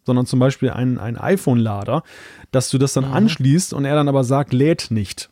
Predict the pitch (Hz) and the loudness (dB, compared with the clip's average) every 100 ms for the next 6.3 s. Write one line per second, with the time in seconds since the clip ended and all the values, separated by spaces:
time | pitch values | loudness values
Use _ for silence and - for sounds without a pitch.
0 | - 110 113 123 - - 127 127 120 - | -10 -8 -4 -4 -4 -4 0 0 -2 -4
1 | 127 127 135 156 139 127 143 160 131 135 | -2 2 2 2 0 0 0 2 0 0
2 | 165 139 139 120 110 143 - 120 120 117 | -2 0 0 0 0 -2 -2 -2 0 -2
3 | 117 113 120 139 - - - - 120 120 | -2 -2 0 -2 -4 -20 -20 -4 0 2
4 | 127 120 123 - 113 117 123 - 113 101 | 2 2 0 2 2 2 0 -2 -4 -4
5 | 104 123 - - 139 135 - - 104 104 | -4 -4 -8 -4 -2 0 -2 -2 -4 -4
6 | - - | -6 -6